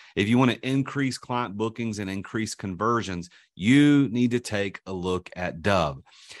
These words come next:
There's a special offer for Dubb for listeners to The Root of All Success at the real jason duncan dot com slash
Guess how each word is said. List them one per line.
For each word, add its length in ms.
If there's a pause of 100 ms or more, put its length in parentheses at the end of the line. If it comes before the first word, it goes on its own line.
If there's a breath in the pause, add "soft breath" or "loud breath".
(120)
There's 160
a 60
special 360
offer 360
for 180
Dubb 360
for 100
listeners 500
to 100
The 80
Root 180
of 60
All 120
Success 540
at 260
the 160
real 440
jason 500
duncan 420
dot 280
com 360
slash 560